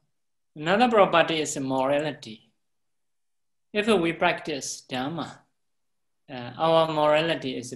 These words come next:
better and better. Even in small evil, don't dare to do. So, no killing, no stealing, not telling lie, like that.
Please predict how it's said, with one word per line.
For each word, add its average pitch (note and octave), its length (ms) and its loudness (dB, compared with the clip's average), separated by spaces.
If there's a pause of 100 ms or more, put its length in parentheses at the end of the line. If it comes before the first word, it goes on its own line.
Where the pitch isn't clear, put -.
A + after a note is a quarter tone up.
better C3 280 -4
and A2 220 -8
better. - 280 -16 (1400)
Even D3+ 320 -4
in D3+ 120 -6
small D3+ 400 4
evil, C3 500 0 (1080)
don't C3+ 200 -2
dare C3 180 -4
to B2 80 -10 (120)
do. A2 200 -14 (960)
So, B2 580 -4
no C#3+ 160 -2
killing, C3 600 -8 (500)
no C#3 200 -2
stealing, C#3 720 -4 (400)
not C3+ 260 -2
telling C#3 460 -2
lie, C3 420 -2 (640)
like C#3 280 -4
that. - 480 -6